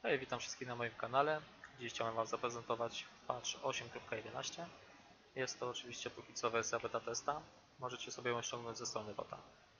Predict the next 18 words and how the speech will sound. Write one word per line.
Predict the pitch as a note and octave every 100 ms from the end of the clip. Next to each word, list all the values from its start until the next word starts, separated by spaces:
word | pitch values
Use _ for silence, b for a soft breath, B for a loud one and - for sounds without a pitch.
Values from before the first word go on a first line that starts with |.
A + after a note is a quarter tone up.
| - - - -
Oczywiście | C#3+ C#3 - C3
wszystkich | A#2+ - C#3+
zapraszam | D3+ C3+ B2
do | A2+
tego, | A#2 A#2 D3 E3+ D3+
gdyż | C#3+ - D3+
jest | D3+ C#3+ -
okazja | - C3 C#3 B2+ B2 B2+
do | C3+ C#3+ - - - - -
praktycznie | - - - F#3
darmowego | F#3+ F#3+ F#3+ F#3+
przetestowania | F#3 F#3 F#3 F#3 F3+ F3 D#3+
sobie | D#3+ C#3+
czołgów, | - C3+ C3+ -
których | - D3 C#3 D#3+
nie | F3+
posiadacie | - F#3 C3+ - A#2+
już | -